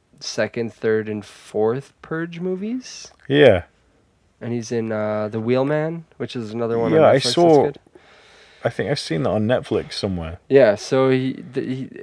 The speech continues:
Speaker 1: that one's a good one. Uh, it's like an action movie. It's better than the first Skyline, but it's not, like, a masterpiece. I, I gave that one, like, a seven out of ten when I watched it.
Speaker 2: Fair.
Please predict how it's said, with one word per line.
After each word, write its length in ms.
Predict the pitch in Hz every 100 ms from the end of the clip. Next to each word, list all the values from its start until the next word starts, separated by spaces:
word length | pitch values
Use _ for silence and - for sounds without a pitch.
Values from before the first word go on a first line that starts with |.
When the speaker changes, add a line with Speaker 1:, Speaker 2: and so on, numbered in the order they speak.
| -
Speaker 1:
that 260 | 139 160
one's 160 | 180 151
a 80 | 123
good 160 | 117
one. 240 | 110 110 110
Uh, 400 | 117 110 107 110
it's 220 | 117 -
like 120 | 139
an 100 | 123
action 380 | 110 113 - 120
movie. 440 | 110 104 110 110 113
It's 140 | 107
better 300 | 143 139 160
than 140 | 156
the 80 | 147
first 440 | - 120 120 - -
Skyline, 640 | - 123 123 127 127 131 117
but 140 | 113
it's 220 | 110 -
not, 180 | 113 110
like, 160 | 110 110
a 60 |
masterpiece. 960 | 107 104 101 - 110 - 104 101 - - -
I, 140 | 123 - 143
I 40 |
gave 240 | 135 151 139
that 120 | 139
one, 160 | 127 120
like, 160 | 113 110
a 60 |
seven 400 | - 107 104 110
out 120 | 104
of 100 | 107
ten 380 | - 107 107 110
when 120 | 113
I 60 | 117
watched 400 | 117 117 - -
it. 220 | 143 147
Speaker 2:
Fair. 240 | - 101